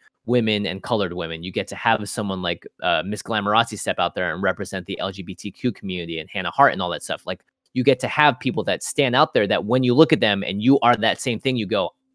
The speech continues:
"Oh my gosh, they're doing it. That makes me feel like I can do it too."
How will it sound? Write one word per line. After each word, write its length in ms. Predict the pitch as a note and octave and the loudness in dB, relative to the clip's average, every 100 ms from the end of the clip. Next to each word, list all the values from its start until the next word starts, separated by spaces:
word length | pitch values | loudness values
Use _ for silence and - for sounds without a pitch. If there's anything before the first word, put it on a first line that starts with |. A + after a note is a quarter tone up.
| C#3+ | -2
"Oh 80 | |
my 100 | C3+ | 0
gosh, 240 | A#2 A#2 - | 2 2 2
they're 240 | A2+ B2+ | 2 2
doing 300 | B2+ A#2+ A2 | 4 2 2
it. 160 | G2+ F#2 _ _ _ _ - | 0 -4 _ _ _ _ 0
That 360 | C3 C3 - | 4 4 2
makes 300 | A#2 A#2+ - | 0 0 0
me 140 | B2 A2+ | -2 0
feel 160 | B2 | 0
like 160 | F#2+ F2+ | 0 2
I 100 | F#2 | 0
can 160 | G#2 | 0
do 140 | F2+ E2+ | -4 -4
it 100 | - | -6
too." 320 | - D#2 C#2+ | -6 -8 -8